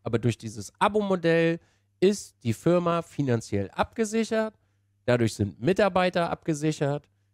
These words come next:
und da müssen keine komischen irgendwelche Kalkulationen aufgestellt werden und so weiter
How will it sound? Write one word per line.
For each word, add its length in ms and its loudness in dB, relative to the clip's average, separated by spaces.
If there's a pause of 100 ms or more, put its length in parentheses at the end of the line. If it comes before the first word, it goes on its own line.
(160)
und 160 0
da 100 4
müssen 300 0
keine 420 2
komischen 880 -4 (360)
irgendwelche 720 2
Kalkulationen 800 2
aufgestellt 680 -4
werden 400 -6 (100)
und 220 2
so 160 -2
weiter 540 0